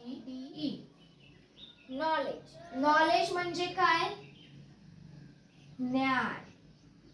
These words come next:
नॉलेज म्हणजे ज्ञान. इतर के आहे, याप्रमाणे तो सुद्धा सायलेंट मध्ये गेलाय. का गेलाय?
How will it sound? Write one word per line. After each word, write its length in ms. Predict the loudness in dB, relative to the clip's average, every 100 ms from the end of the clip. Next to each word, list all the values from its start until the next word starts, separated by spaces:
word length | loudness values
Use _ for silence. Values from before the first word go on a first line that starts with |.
| -20 -20 -20 -18 -20 -18 -6
नॉलेज 460 | 0 4 4 4 0
म्हणजे 480 | -2 -2 0 0 0 -4 -20 -20 -20 -18 -6
ज्ञान. 360 | -4 -2 -4 -8 -18 -20 _ _ _ _ _
इतर 320 | -14 -6 -4 -4 -6 _ -10
के 220 | -4 -2 0
आहे, 360 | 0 2 0 -2 -4 -10 -20 -20 -8
याप्रमाणे 720 | 2 2 2 0 0 -2 -4 -8 -8
तो 160 | -8 -8
सुद्धा 400 | -8 -4 -2 -2
सायलेंट 540 | 0 0 2 0 0
मध्ये 280 | -4 -4 -4 -4
गेलाय. 280 | -6 -6 -8 -14 -20 _ _
का 500 | -12 -12 -6 2 4 4
गेलाय? 440 | 0 -2 -2